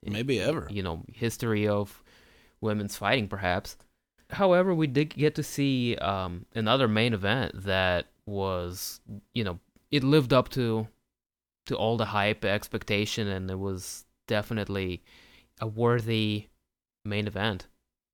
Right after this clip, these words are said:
Speaker 2: Yeah, we had some fun fights, uh, we'll get into right after talking about why the main event fell out. But, uh, Amanda Nunes did release a statement, Dima, and she said it was chronic sinusitis, which is basically a fancy word for sinuses.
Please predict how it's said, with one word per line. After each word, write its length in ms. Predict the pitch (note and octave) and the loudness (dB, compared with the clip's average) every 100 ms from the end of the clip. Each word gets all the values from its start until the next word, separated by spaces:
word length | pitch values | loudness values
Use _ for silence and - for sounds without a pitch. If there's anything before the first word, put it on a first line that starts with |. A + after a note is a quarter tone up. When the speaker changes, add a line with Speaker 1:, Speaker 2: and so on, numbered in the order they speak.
| - | -4
Speaker 2:
Yeah, 240 | B2 B2+ A#2+ | 0 0 0
we 200 | D#3+ G3 | 2 4
had 240 | B3 D#4 | 4 2
some 180 | A3 D#3 | 2 2
fun 240 | E3 D#3 | 4 4
fights, 420 | C3 C3+ C3+ A2 | 6 6 6 2
uh, 220 | A#2+ G#2 F#2+ | 2 4 2
we'll 140 | G2+ | 0
get 240 | G2+ G#2+ G#2+ | -2 -2 -2
into 320 | G#2 - G2 | -4 -4 -4
right 240 | G2 G2 | -2 0
after 240 | G2+ G2+ F#2 | 0 -2 -6
talking 380 | - F#2+ G2+ | -4 -4 -4
about 200 | F#2 F2+ | -4 -4
why 200 | E2 F2+ | -2 -2
the 320 | F2+ F2 E2+ E2 | -4 -4 -6 -6
main 240 | F#2 F#2 | -4 -4
event 260 | F2 F#2 F2 | -4 -4 -4
fell 240 | - F2 | -4 -2
out. 320 | F2+ F2+ - | 0 0 -2
But, 200 | F#2 F2 | -6 -8
uh, 160 | D#2+ D#2 - - - | -8 -10 -12 -18 -8
Amanda 360 | G2+ C3+ E3+ D#3+ | 0 4 6 8
Nunes 460 | D3+ D#3 D3 B2+ | 6 6 4 2
did 220 | G#2+ B2+ C3 | 0 -2 0
release 380 | B2 B2 B2 - | 0 0 0 0
a 60 | |
statement, 520 | G#2 F#2 G2+ C#2+ F2 | -2 -2 -2 -4 -8
Dima, 340 | F2 F#2 F#2 F2+ | -6 -4 -4 -4
and 180 | F2+ F#2+ | -6 -4
she 140 | - | -4
said 200 | G#2+ A#2+ | -2 -2
it 60 | A#2+ | 0
was 200 | G2+ - - - - - - | -2 -4 -12 -20 -20 -12 -4
chronic 600 | - C#3+ E3+ F3 - - - - | 4 6 8 6 2 -8 -12 -6
sinusitis, 880 | - - B2 G#2+ A#2+ A2 F#2 F2+ - | -2 2 2 2 2 2 0 -2 -4
which 240 | G#2+ A2 | -4 -4
is 180 | C#3 A#2 - - - - - | -4 -6 -10 -18 -18 -10 0
basically 520 | D3+ - - D3+ B2+ | 2 2 2 4 4
a 360 | G#2 F#2+ F2+ - - - - | 2 0 -4 -8 -20 -20 -20
fancy 480 | - - G#2+ - G2+ | -10 -4 -2 -2 -4
word 360 | F2+ F2+ F#2 F2 | -4 -2 -2 -4
for 160 | - | -6
sinuses. 680 | E2 - E2+ F2 F2 F#2+ - | -6 -4 -4 -6 -8 -10 -12